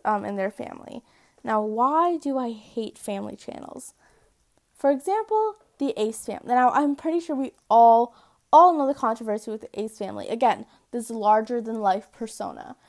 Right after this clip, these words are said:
Um, but the Ace family makes content for, like, young twelve-year-old boys that probably just walk around, like,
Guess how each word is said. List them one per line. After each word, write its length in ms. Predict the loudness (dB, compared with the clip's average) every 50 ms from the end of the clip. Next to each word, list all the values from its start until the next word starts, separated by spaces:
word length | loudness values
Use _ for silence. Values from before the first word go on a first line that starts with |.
| _ _ _ _ _ 0 2
Um, 360 | 2 2 0 -4 -12 -16 -8 -4
but 140 | -2 -2 0
the 100 | 0 0
Ace 320 | -2 -2 -4 -8 -12 -8
family 360 | -4 -4 -2 -2 -2 -2 -2
makes 340 | -2 -2 -4 -4 -6 -10 -16
content 680 | -18 -12 -10 -8 -8 -8 -10 -10 -12 -12 -12 -12 -16 -20
for, 240 | _ _ -4 -4 -4
like, 260 | -4 -6 -8 -8 -8
young 500 | -6 -2 0 0 0 0 -2 -6 -10 -14 -16 _ _ _ _ _ -14
twelve-year-old 760 | -6 -2 0 0 0 0 -4 -6 -4 -2 -2 -4 -4 -8 -14 -16
boys 640 | -14 -10 -6 -4 -2 -2 0 -2 -2 -4 -6 -10 -6 0
that 480 | 2 2 2 2 0 -2 -8 -14 -14 -14 _ _ _
probably 640 | -10 0 2 4 4 4 2 -4 -6 -4 -4 -4 -4
just 260 | -6 -10 -12 -14 -14
walk 340 | -10 -4 -2 -2 -2 0 0
around, 320 | 0 0 0 0 -2 -4
like, 240 | -4 -6 -6 -8 -10